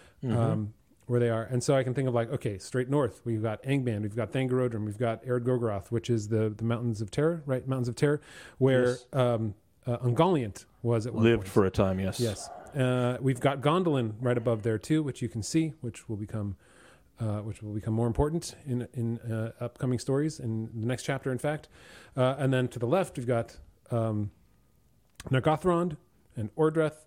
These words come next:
Speaker 2: and, um, and Círdan. To the right, we have,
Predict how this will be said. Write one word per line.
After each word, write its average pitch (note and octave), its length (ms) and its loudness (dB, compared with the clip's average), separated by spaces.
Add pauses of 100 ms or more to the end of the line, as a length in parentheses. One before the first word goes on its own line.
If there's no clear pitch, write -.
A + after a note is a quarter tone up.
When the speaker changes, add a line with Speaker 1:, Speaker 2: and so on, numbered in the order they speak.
(140)
Speaker 2:
and, G#2 320 -4 (120)
um, G#2+ 420 -6 (600)
and G#2 260 -6
Círdan. D3+ 560 2 (480)
To C3 80 -6
the A#2 80 0
right, C3+ 360 0
we B2 120 0
have, A2+ 420 0